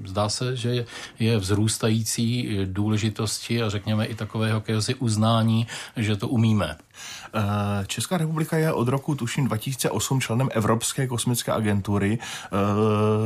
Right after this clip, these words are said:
Speaker 2: kromě toho má ještě i Evropská unie, pozor, to nejsou synonyma. Evropská kosmická agentura, Evropská unie jsou úplně jiné organizace. I Evropská kosmická, i Evropská unie, <laughs> pardon,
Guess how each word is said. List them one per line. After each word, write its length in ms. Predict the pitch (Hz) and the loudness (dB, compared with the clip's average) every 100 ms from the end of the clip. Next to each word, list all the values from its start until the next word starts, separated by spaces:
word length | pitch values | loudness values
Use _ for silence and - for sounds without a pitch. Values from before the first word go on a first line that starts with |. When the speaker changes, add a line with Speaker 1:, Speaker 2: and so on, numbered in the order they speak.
| 113 | 0
Speaker 2:
kromě 340 | - 147 160 151 | 0 2 2 0
toho 240 | 143 135 | 0 0
má 260 | 139 123 131 | 0 0 2
ještě 380 | 120 110 - 131 | 0 0 -2 -2
i 140 | 123 | 0
Evropská 640 | 120 127 127 - - 123 117 | 0 0 0 -4 -4 -4 0
unie, 340 | 104 98 113 | 0 0 -2
pozor, 340 | 113 110 92 | -2 -2 -2
to 120 | - 90 | -4 -4
nejsou 320 | 98 - 107 | -2 -2 -4
synonyma. 460 | - 135 123 95 | -2 0 2 0
Evropská 420 | - 101 120 - 127 | -2 -2 -2 -2 -2
kosmická 420 | - 131 123 92 | -2 -2 0 0
agentura, 380 | 110 117 127 123 | 2 0 0 -2
Evropská 460 | 107 117 - - | 0 0 -2 -4
unie 320 | 113 113 120 120 - - | 0 2 2 -2 -8 -8
jsou 180 | - 113 | -4 -4
úplně 420 | 120 113 123 123 | -4 -4 0 2
jiné 220 | 123 127 | 2 2
organizace. 640 | 107 98 107 110 110 139 143 - - - | 0 0 2 2 0 -2 -4 -6 -10 -4
I 140 | 127 | 0
Evropská 440 | 117 131 - - | 2 0 0 -4
kosmická, 560 | 139 139 147 143 156 131 | -2 0 -2 -2 -2 -2
i 280 | 123 101 95 | -4 -4 0
Evropská 480 | 120 139 - - 110 | 0 0 -2 -2 -2
unie, 360 | 104 92 - 147 | 0 0 0 0
<laughs> 40 | |
pardon, 420 | 117 107 107 127 | -2 0 2 2